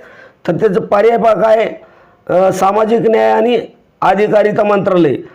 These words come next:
त्यानंतर गृह मंत्रालय, त्यानंतर आरोग्य आणि कुटुंब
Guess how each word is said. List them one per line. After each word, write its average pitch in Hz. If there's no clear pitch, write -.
त्यानंतर 202
गृह 208
मंत्रालय, 185
त्यानंतर 202
आरोग्य 202
आणि 226
कुटुंब 220